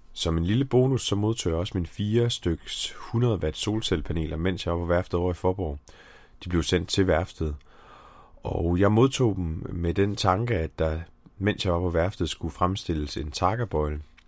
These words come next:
Den er desværre ikke blevet helt færdig, men den bliver eftersendt, når den er færdig, og, og det hele er monteret, og jeg glæder mig meget til at modtage den.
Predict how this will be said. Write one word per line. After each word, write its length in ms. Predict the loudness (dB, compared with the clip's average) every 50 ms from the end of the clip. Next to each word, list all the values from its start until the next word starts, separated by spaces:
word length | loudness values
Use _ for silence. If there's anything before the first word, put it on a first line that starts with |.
| _ -20 -6 0
Den 120 | 2 2 2
er 40 | 2
desværre 320 | 0 0 0 2 2 2
ikke 120 | 2 0 -2
blevet 220 | 0 0 0 0
helt 280 | 0 0 0 0 0 -2
færdig, 420 | -2 -2 0 0 0 -2 -2 -2
men 320 | -2 -4 -4 -4 -6 -8 -12 -16 -20 -20 -20 -20 _ _ _ -20 _ _ -20 -20 -8 _ 2
den 140 | 2 4 6
bliver 140 | 6 6
eftersendt, 580 | 6 4 2 -2 0 0 2 0 0 -2 -6 -8 -6
når 180 | -4 -2 -2
den 100 | 0 -2
er 40 | -2
færdig, 480 | 0 2 2 4 4 2 0 0 -2 -2
og, 260 | -4 -4 -6 -6 -8 -12 -12
og 100 | -8 -6
det 80 | -2 0
hele 180 | 0 0 0 0
er 60 | 0
monteret, 540 | -2 -4 -4 -2 0 0 2 2 0 -2 -4 -8
og 200 | -10 -8 -6 -6
jeg 100 | -4 0
glæder 180 | 2 2 2
mig 100 | 2 0
meget 220 | 0 0 0 0 0
til 100 | 0 0
at 60 | 0
modtage 380 | 2 0 0 0 0 -2 -2 -2
den. 180 | -4 -6 -8